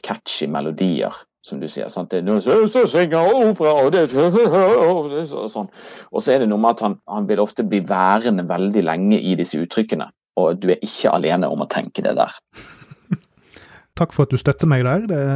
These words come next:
Speaker 2: føles veldig godt å
Speaker 1: <laughs>
Speaker 2: liksom
Speaker 1: Jo, alt i
Speaker 2: stå
Speaker 1: orden.
Speaker 2: midt inni dette her og liksom fø-, fø-, føle å få litt sånn backup for det man, eh, det man tenker. Og, ehm, og dessuten, altså, jeg, jeg skal jo ikke kaste stein i glasshus her. Jeg går jo og venter nå på en, eh, fire timer lang versjon av Justice League som skal komme på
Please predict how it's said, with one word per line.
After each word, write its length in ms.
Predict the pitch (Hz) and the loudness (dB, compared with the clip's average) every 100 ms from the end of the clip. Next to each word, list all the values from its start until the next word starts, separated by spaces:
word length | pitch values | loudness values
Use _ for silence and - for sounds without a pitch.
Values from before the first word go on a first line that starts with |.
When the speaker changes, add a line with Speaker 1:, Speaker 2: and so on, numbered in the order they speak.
| 135 - | -2 -4
Speaker 2:
føles 220 | 135 127 | -4 -2
veldig 160 | 127 123 | -2 -2
godt 220 | 127 - 110 | -4 -4 -6
å 80 | 117 | -4
Speaker 1:
<laughs> 20 | |
Speaker 2:
liksom 160 | 104 | 0
Speaker 1:
Jo, 60 | 95 | 2
alt 140 | 92 - | 2 4
i 20 | |
Speaker 2:
stå 80 | 143 | 2
Speaker 1:
orden. 160 | 117 | 4
Speaker 2:
midt 200 | - - 135 | 2 2 2
inni 140 | 139 | 4
dette 240 | 123 - 120 | 2 0 0
her 140 | 117 | 0
og 220 | 117 117 113 | -2 0 0
liksom 300 | 113 117 117 113 113 - | 0 0 0 -2 -6 -12
fø-, 160 | - - | -8 -8
fø-, 140 | - 131 | -6 -6
føle 240 | - 190 | 0 0
å 40 | 180 | 2
få 80 | 185 | 2
litt 140 | 165 180 | 4 4
sånn 80 | 160 | 4
backup 400 | 160 - 131 - | 2 0 -2 0
for 80 | 131 | -4
det 80 | 135 | -4
man, 160 | 127 123 123 | -2 -2 -2
eh, 160 | 123 127 | -2 -2
det 60 | 156 | -2
man 160 | 233 247 | -2 -2
tenker. 460 | 226 220 - 220 190 | -2 -2 -4 -4 -2
Og, 380 | 190 175 175 165 - | -4 -6 -6 -8 -6
ehm, 380 | 151 156 156 147 147 156 | -4 0 0 0 -2 -2
og 80 | 156 | 0
dessuten, 380 | - 147 156 143 | 2 4 4 4
altså, 240 | 135 135 | 2 0
jeg, 140 | 135 - | -2 -8
jeg 240 | - 151 139 | -12 -8 -2
skal 140 | 147 | 0
jo 20 | 135 | 0
ikke 80 | 139 | -2
kaste 300 | 135 - 147 | -4 -4 -2
stein 220 | 143 131 | 0 0
i 20 | 123 | 0
glasshus 340 | 131 - 139 127 | -2 0 -2 -2
her. 140 | 120 | -4
Jeg 80 | 127 | 0
går 160 | 131 135 | 2 4
jo 60 | |
og 60 | 127 | 4
venter 320 | 127 - 131 | 0 0 0
nå 80 | 127 | 0
på 140 | 127 123 | 0 0
en, 140 | 123 | 0
eh, 140 | 120 117 - | 0 -2 -4
fire 320 | 135 127 131 | -4 -2 -2
timer 400 | - 131 120 120 | 2 2 2 0
lang 240 | 120 123 123 | 0 2 0
versjon 400 | 120 - 127 120 | -2 -2 0 0
av 80 | 120 123 | -2 0
Justice 400 | 135 - 123 117 | -2 2 0 0
League 320 | 123 117 120 - | 0 -2 -4 -6
som 100 | 117 | -2
skal 160 | 127 | -2
komme 220 | 123 123 | 0 0
på 140 | - | 0